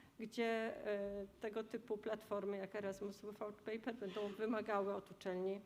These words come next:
e, integracji z tymi platformami. E, w związku z tym trzeba zweryfikować procesy, które są w tym momencie na uczelni i tak je dostosować, żeby po pierwsze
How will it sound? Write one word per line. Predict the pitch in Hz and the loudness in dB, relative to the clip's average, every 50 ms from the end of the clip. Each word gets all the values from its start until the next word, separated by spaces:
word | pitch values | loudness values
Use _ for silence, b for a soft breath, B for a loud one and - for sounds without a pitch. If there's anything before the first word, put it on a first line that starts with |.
| B B B B B B - | B B B B B B -4
e, | - 190 185 185 185 190 196 190 196 208 226 - - | -2 0 0 2 2 2 2 2 0 -2 -4 -6 0
integracji | - 247 240 226 202 190 185 180 175 180 - 190 | 0 0 2 2 0 0 2 0 0 0 -4 -6
z | 175 - | -6 -6
tymi | - - 185 185 | -4 -4 -2 -2
platformami. | 180 180 - - - - 196 170 175 - - - - - - - - - - - - - - - - - - - - - B B B B B B B B B B - - | -2 -6 -8 -8 -6 -8 -6 -4 -6 -6 -6 -8 -12 -14 -16 -20 -20 -20 -20 -20 -20 -20 -20 -20 -20 -20 -20 -18 -16 -16 B B B B B B B B B B -8 -4
E, | 214 208 214 208 | -2 -2 -2 -2
w | 202 208 - | -4 -6 -6
związku | 202 247 285 339 330 - 339 285 | -2 0 0 0 0 -2 -6 -6
z | - - | -4 -2
tym | - 214 208 220 254 285 269 - - - - - | 0 0 2 2 0 -2 -4 -8 -12 -18 -14 -8
trzeba | - - 247 240 233 220 220 | 2 2 4 6 6 4 4
zweryfikować | 220 233 240 294 311 302 - - - 254 233 220 220 214 - | 4 4 4 4 4 2 -2 0 0 2 2 2 2 0 0
procesy, | - - 208 208 - - 175 175 180 - 202 220 240 - - | -2 -2 -2 -2 0 0 0 0 2 0 0 0 0 -4 -8
które | - - 208 202 202 190 | -4 0 2 2 2 2
są | 190 - 202 202 | 2 0 0 -2
w | 196 - | 0 0
tym | - 202 | 2 2
momencie | 208 208 196 202 208 208 - - 208 | 4 4 4 2 0 0 0 0 0
na | 214 214 | 0 0
uczelni | 214 214 - - 233 240 269 269 277 285 - - | -2 -2 0 0 4 6 6 6 6 4 2 -2
i | - | 0
tak | - 269 302 302 | 0 0 4 4
je | 359 311 | 4 4
dostosować, | 262 247 - - - 220 - 233 202 202 247 311 285 - - B B B B B B B | 4 2 0 -2 -4 0 0 2 4 4 4 4 2 0 -8 B B B B B B B
żeby | 247 254 311 294 - 302 294 285 302 302 - - - - - - - - - - - - - - | -2 0 0 0 2 4 4 4 4 2 -2 -4 -8 -12 -16 -20 -20 -20 -20 -20 -20 -20 -8 -4
po | - 285 | -4 -2
pierwsze | - - 233 220 - - - 165 | 2 2 2 2 2 -2 -4 -4